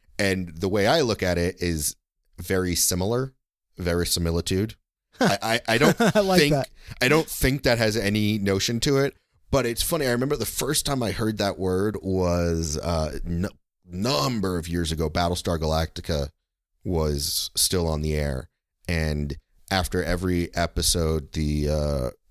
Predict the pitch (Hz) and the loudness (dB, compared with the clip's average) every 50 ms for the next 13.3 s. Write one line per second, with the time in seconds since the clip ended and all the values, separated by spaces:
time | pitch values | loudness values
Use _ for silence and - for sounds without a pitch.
0 | - - - 90 87 90 85 82 80 78 - - - 85 85 80 80 76 78 76 | -18 -4 0 0 2 2 2 2 0 0 -2 -2 -2 0 2 2 2 2 2 0
1 | 76 71 69 - _ _ _ _ _ _ _ - - 78 76 73 73 71 55 - | 0 0 -2 -4 _ _ _ _ _ _ _ -6 -4 -2 0 0 0 -2 -2 -2
2 | 87 87 85 85 82 76 76 82 82 78 78 78 80 78 73 73 - - 80 80 | 0 0 0 0 0 0 0 0 0 2 2 2 2 2 0 -2 -2 -2 -2 0
3 | 80 78 78 76 76 76 78 78 76 78 78 - - 82 80 78 73 - - 82 | 0 2 0 0 0 -2 -2 -2 0 0 0 0 0 0 0 -2 -2 -2 -2 -2
4 | 78 76 73 - 85 78 71 69 64 - - - - _ _ _ _ _ _ _ | -2 -4 -2 -2 -2 -2 -2 -2 -4 -4 -4 -6 -6 _ _ _ _ _ _ _
5 | _ - 92 85 78 76 73 71 69 - _ _ _ _ _ - - 104 92 82 | _ -4 -2 0 0 0 -2 -4 -6 -12 _ _ _ _ _ -4 -2 -2 -2 0
6 | - - 85 - 90 87 - - 92 87 85 80 78 65 - - 82 87 87 87 | -2 -6 -4 -2 -2 -2 0 0 0 0 0 -2 -4 -8 -10 -8 -6 -4 -2 0
7 | 85 85 82 80 78 - 85 78 80 80 82 78 - - - - 82 78 73 71 | 0 2 0 0 0 -2 -2 -2 0 0 0 0 -2 -2 -2 0 0 0 2 0
8 | 71 69 73 - _ _ _ _ _ _ _ - 92 80 73 73 69 65 _ _ | 0 -2 -4 -8 _ _ _ _ _ _ _ -4 -2 -2 -2 -2 -4 -8 _ _
9 | _ - - - - 101 - - 165 - - 80 71 67 - _ _ _ _ _ | _ -20 -12 -6 -4 -2 0 0 0 0 -2 -4 -4 -4 -8 _ _ _ _ _
10 | _ _ _ _ _ _ _ - 107 95 87 78 78 76 67 69 - _ _ _ | _ _ _ _ _ _ _ -2 0 0 0 0 -2 -2 -4 -6 -8 _ _ _
11 | _ _ _ _ _ _ _ _ - - 123 131 131 - 110 92 95 107 92 92 | _ _ _ _ _ _ _ _ -12 0 0 0 2 2 0 0 2 2 2 0
12 | 80 73 71 - - 73 69 71 73 76 73 71 - - 62 60 - - - - | 0 0 -2 -2 -2 0 0 -2 0 0 -2 -4 -4 -6 -10 -10 -10 -12 -14 -8
13 | - 71 - - - | -8 -8 -8 -8 -20